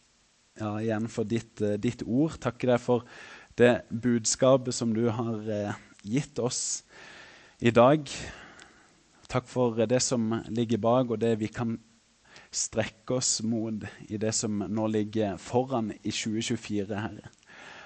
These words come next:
Jeg bare ber helt konkret for, for flokken her og for meg selv at, eh,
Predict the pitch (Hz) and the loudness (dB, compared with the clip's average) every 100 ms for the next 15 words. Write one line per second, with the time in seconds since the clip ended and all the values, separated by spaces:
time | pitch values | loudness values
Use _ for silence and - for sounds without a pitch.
0 | - 110 131 127 131 147 120 - 147 143 | -2 6 6 8 8 8 6 0 -2 -2
1 | 135 - 135 143 - - 123 113 - - | -4 0 4 4 2 0 2 2 -2 -20
2 | - - - - - _ _ _ - 131 | -20 -20 -20 -20 -20 _ _ _ -2 -2
3 | - 151 - 151 139 131 131 135 170 147 | 4 4 4 4 4 4 6 6 4 2
4 | 123 - 131 127 120 117 117 120 - 120 | -2 2 4 4 4 0 2 2 0 2
5 | 156 160 151 117 - - 120 117 117 | 4 4 2 -2 -6 2 4 4 2